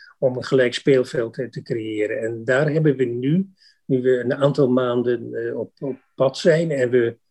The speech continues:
juist deze week in de gemeenteraad gesproken hebben over de begroting van de nieuwe gemeente, eh, of de eerste begroting van de nieuwe gemeente, ongelooflijk veel, eh, ja, toch, eh,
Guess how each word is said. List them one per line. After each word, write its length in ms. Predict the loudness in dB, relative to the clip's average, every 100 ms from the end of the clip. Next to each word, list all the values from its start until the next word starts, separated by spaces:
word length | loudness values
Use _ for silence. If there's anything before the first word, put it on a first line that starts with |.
| _
juist 360 | 2 4 4 4
deze 320 | 4 4 2
week 400 | 2 2 -2 -20 _ _ _ _ _ _
in 200 | -6 -4
de 120 | -4
gemeenteraad 640 | 0 2 4 2 -2 -2
gesproken 520 | -6 -4 2 2 2 0
hebben 200 | 0 -4
over 240 | -6 -4
de 80 | -4
begroting 540 | -4 0 2 2 -2
van 100 | 0
de 80 | 0
nieuwe 260 | 2 0 0
gemeente, 640 | 0 0 -2 0 -2 -2 _ _ _ _
eh, 500 | -6 0 2 2 -2
of 80 | -6
de 140 | -6 -2
eerste 340 | 0 0 0
begroting 500 | -2 -2 -2 0 -2
van 100 | 0
de 80 | 0
nieuwe 220 | 0 -4
gemeente, 440 | -4 -2 -2 -4 -8
ongelooflijk 680 | -10 -10 -6 -6 -8 -10
veel, 500 | 0 2 2 0 -4
eh, 380 | -6 -4 -4 -6 _ _ _ _ _ 0
ja, 280 | 2 2 0
toch, 320 | -4 -4
eh, 100 | -6